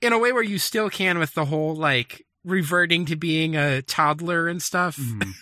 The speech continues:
Speaker 1: <laughs> in the previous episode. Uh, but that one just feels even weirder to me.
Speaker 2: Yes.
Speaker 1: Uh, whereas this one feels like,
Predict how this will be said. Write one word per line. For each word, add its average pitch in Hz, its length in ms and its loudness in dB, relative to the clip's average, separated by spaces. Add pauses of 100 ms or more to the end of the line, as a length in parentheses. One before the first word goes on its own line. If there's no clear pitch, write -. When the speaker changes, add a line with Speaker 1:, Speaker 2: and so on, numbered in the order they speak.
(240)
Speaker 1:
<laughs> - 360 -10
in 226 80 2
the 220 100 2
previous 226 400 0
episode. 196 560 0 (380)
Uh, 156 320 4
but 170 140 -2
that 190 180 2
one 208 100 2
just 185 200 0
feels 170 280 0
even 143 320 0
weirder 127 320 -2
to 165 80 -2
me. 170 220 -4
Speaker 2:
Yes. 104 400 -8
Speaker 1:
Uh, 143 260 4
whereas 143 320 2
this 151 240 -2
one 151 180 0
feels 135 400 -4
like, 123 380 -6